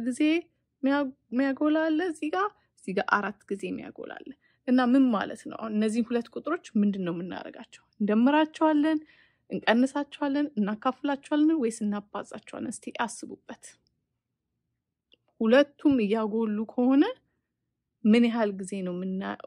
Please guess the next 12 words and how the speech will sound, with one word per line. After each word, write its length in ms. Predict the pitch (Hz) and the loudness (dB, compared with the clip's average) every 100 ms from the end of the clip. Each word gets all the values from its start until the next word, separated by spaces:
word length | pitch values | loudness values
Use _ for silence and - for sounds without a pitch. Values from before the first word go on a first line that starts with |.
| 214 | -2
ጎልቶ 300 | 208 202 202 | 2 2 0
ነው 120 | 202 185 | -6 -4
የምናየው 520 | 185 185 190 196 180 | -4 -4 -4 -6 -6
የእኛን 420 | 214 196 196 202 202 | -8 -8 -8 -8 -8
ናሙና? 340 | 202 214 214 - _ _ _ _ _ _ _ _ _ _ _ _ _ _ _ _ _ _ | -8 -8 -10 -14 _ _ _ _ _ _ _ _ _ _ _ _ _ _ _ _ _ _
ማባዛት 600 | 214 190 185 190 202 233 | 0 2 2 -2 -2 -4
ነው 120 | 226 | -4
ያለብን 340 | 208 196 - 214 | -6 -8 -10 -8
እነዚህን 340 | 202 196 202 | -8 -8 -12
ቁጥሮች። 400 | - - - - - - _ _ _ _ _ _ _ _ | -14 -14 -16 -14 -16 -16 _ _ _ _ _ _ _ _
አስር 440 | 208 196 - 311 381 - _ | -2 -2 0 2 2 -2 _
ሲባዛ 640 | - - 190 196 190 190 | -14 -10 -8 -4 -4 -2